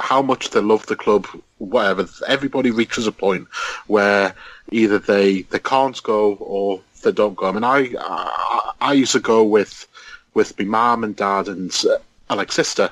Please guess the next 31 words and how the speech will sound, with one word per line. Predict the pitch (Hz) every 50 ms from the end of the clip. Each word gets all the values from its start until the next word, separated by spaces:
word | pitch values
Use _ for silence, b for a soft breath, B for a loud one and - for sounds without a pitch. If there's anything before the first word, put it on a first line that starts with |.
| B B B B B B B B B B
and | - 104 107 104 104 101 101 95 - -
now | 117 120 120
I'm | 120 110 107
the | 104 107
only | 107 101 101 101
one | 98 98 95
who | 98
actually | 90 - - -
goes. | - - 127 117 104 92 90 -
The | - 113
other | 110 107
three | 98 - - - 104 98 95 90 85 - - b b b b b b b b
went | 110 107 107
away | 107 101 101 107 104 104 104 98
at, | - - - -
at, | - 107 - -
at, | 101 101 - -
like, | 104 98 101 - -
various | - - 208 98 95 - 190
points, | - - 143 143 139 - -
not, | 170 175 170 - -
not | 151 143 170 170 -
because | 156 - 135 120
of | 120 107
any | 110 104 101
one | 92 87 90 87 92
reason. | 107 131 139 135 - - 120
They | 110 110
all | 107 104 95
had | - 104 98 -
their, | - - 107 95 92 92 90